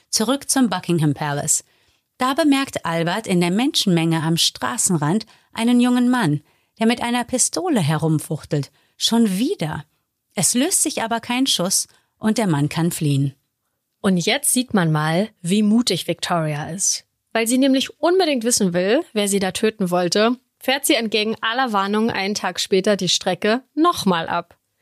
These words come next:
Speaker 2: Irgendwo da draußen läuft noch jemand rum, der sie töten will. Und sie will ihn stellen. Und dieser Attentäter versucht es tatsächlich auch noch ein zweites Mal. Und dieses Mal schießt er. Die Umstehenden schreien und sind geschockt.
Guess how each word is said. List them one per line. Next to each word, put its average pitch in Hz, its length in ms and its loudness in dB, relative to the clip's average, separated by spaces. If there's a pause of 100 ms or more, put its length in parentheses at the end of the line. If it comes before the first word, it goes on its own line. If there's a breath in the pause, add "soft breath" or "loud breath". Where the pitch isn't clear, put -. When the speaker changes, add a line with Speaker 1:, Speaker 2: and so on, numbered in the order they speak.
(380 soft breath)
Speaker 2:
Irgendwo 370 400 4
da 220 100 2
draußen 190 420 0
läuft 202 280 -2
noch 208 120 -2
jemand 170 380 -2
rum, 180 140 0
der 180 120 0
sie 165 140 0
töten 170 380 0
will. 175 240 -4 (260)
Und 233 160 2
sie 254 400 2
will 202 140 0
ihn 175 140 0
stellen. 190 540 -4 (640 soft breath)
Und 240 160 2
dieser 311 260 4
Attentäter 233 560 -2
versucht 202 520 0
es 208 160 -4
tatsächlich - 640 -4
auch 302 240 -2
noch 165 160 0
ein 170 60 0
zweites 170 400 -2
Mal. 165 280 -2 (400)
Und 180 180 0
dieses 226 340 2
Mal 185 320 -2 (100)
schießt - 460 0
er. 190 260 -8 (680)
Die 220 100 2
Umstehenden 233 600 0
schreien 208 540 -2
und 190 100 -2
sind 208 160 0
geschockt. - 600 -2